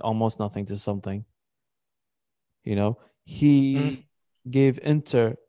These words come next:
Speaker 1: their treble. Was it a treble or was it just a double? I don't know.
Speaker 2: I think it was a triple.
Speaker 1: I, um,
Speaker 2: Not sure, though.
Speaker 1: And, and, and, and. All, that's all I can say, you know?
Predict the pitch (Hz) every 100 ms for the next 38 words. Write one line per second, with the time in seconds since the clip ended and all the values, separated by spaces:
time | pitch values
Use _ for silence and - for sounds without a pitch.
0 | _ - 120 110 - 113 101 110 127 120
1 | 120 113 147 160 175 131 117 110 104 -
2 | - 104 104 113 110 98 113 107 95 95
3 | _ _ _ _ _ _ - 156 139 -
4 | 202 185 143 - 143 127 123 - - -
5 | - _ _ _ _ _ _ - 123 -
6 | - 127 123 123 123 123 123 123 - _
7 | _ _ _ _ _ _ _ _ _ _
8 | - - _ _ _ _ _ _ _ _
9 | _ 120 127 120 - 101 98 98 _ _
10 | _ - 160 185 147 151 147 123 127 123
11 | 117 131 135 135 147 135 123 110 131 113
12 | 98 104 151